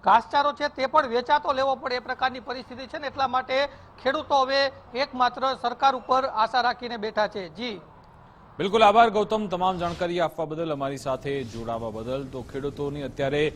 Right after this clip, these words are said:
Speaker 2: સરકાર પર આશા અપેક્ષા છે એક સારું પેકેજ જાહેર કરવામાં આવે અને આ બધી, બધી જે બાબતો છે કે એક તો પેકેજ મોટું મળે અને રવિ પાક લઈ શકે એવી સ્થિતિમાં આવે,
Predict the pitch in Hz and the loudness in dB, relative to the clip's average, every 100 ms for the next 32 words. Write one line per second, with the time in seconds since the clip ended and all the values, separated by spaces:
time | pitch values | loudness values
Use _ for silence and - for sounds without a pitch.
0 | - - - 117 120 135 - 131 127 - | -8 -14 -12 -8 -2 -2 0 -2 -2 -4
1 | 131 143 139 - 151 143 156 165 156 - | -6 -6 -8 -2 -2 -2 -4 -4 -6 -12
2 | - 156 - - 190 226 220 180 165 175 | -10 -10 -6 0 2 2 0 -4 -4 -4
3 | 143 156 147 147 156 160 170 190 180 160 | 0 -2 0 -2 0 0 0 -2 -4 -4
4 | 156 156 147 135 135 147 160 160 131 135 | -6 -6 -6 -6 -8 -8 -8 -2 -2 -2
5 | 170 185 147 139 120 143 131 151 127 131 | -2 -4 -4 -8 -6 -6 -6 -8 -6 -6
6 | 123 160 - 139 139 160 151 156 170 160 | -6 -8 -10 -10 -8 -8 -6 -2 -2 -2
7 | 170 - - - 123 156 170 165 156 135 | -4 -6 -14 -6 -2 -2 0 0 0 -2
8 | 147 151 - 156 147 151 - 143 156 147 | -6 -8 -6 -4 -4 -6 -8 -8 -6 -2
9 | 143 139 160 | -2 -2 -6